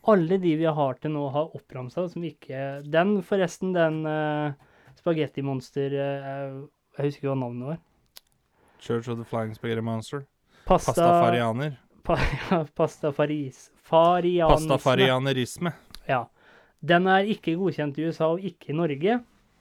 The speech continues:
Speaker 1: men den er godkjent som en religion i Nederland og på New Zealand.
Speaker 2: Gjett hvor mange brownies de har spist før de tok den søknaden der, gitt.
Speaker 1: <laughs> Og i tjue seksten, så de har da, skal vi se her, hva jeg har skrevet ned her, er det anerkjent som en religion, ja.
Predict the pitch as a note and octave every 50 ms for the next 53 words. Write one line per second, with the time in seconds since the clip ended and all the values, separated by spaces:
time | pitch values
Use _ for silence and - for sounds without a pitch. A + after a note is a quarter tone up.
0 | _ _ - D#3 D3+ D#3 E3 F#3 G3+ F#3+ E3+ D#3+ D#3 D#3+ D#3+ D#3 D#3+ F#3+ F3+ E3
1 | - - - D#3+ G3 G#3+ G#3+ - _ _ _ - - - D3 C#3+ C#3+ C#3+ D3 D3
2 | C#3+ C#3+ D3+ D#3+ D3+ D#3 F3+ G3+ G#3 G3+ - _ - - C#3+ D#3 E3 D#3 C3+ C3
3 | B2+ C3 D#3 G3+ G#3+ _ - - - C#3+ C#3+ D3 C#3+ _ - C#3+ C#3 C3+ B2+ -
4 | - B2+ B2 C#3+ _ _ - C3+ C3+ - - - - - B2 A#2+ B2 B2 C3+ C3+
5 | C3 B2 A#2+ A#2+ B2 A2+ A2 G#2+ A#2 A2+ - - A2 G#2+ A2 G#2 - - A2 -
6 | - - A#2 G#2+ G#2+ G#2+ G#2+ - A#2 - - - G#2+ G2+ G2 A#2+ A2+ G2 A2+ A2
7 | G2+ G#2 A#2 B2 B2 B2+ B2 A2+ A2 G#2+ - - - - F3+ G3 A#3 C4 C4+ A#3+
8 | G#3+ G3 F#3+ - - A3+ G3 E3 - G#3+ A3 G3+ D#3 - - - G#3+ A#3+ B3 A3
9 | - - - F#3 F3+ F3+ F3 F3 E3+ E3+ F3 E3+ E3+ E3+ E3+ E3+ E3+ E3+ F3 E3+
10 | - - D3 C#3+ D3 D#3 D#3 D3 C3+ C3+ C#3 C#3+ D3 C#3+ - - - - - D#3
11 | C3 B2+ C#3+ C#3 D3+ F#3+ G#3 G#3 F#3 E3 D#3+ D#3 D3+ D3 C#3+ C#3+ C#3+ C#3+ - -
12 | E3 D#3+ D3+ D3 D3+ C#3+ C#3 C#3+ D#3+ G3 A3+ A#3+ - _ _ _ _ _ - -
13 | - - - - - _ _ _ _ _ - D#3 D#3 D#3+ E3+ E3 D3 C3 B2+ C#3+
14 | C3 C3 C#3 C#3+ C#3+ C#3+ C#3+ C#3+ C#3+ D3 D#3+ F3+ G3+ G#3 A3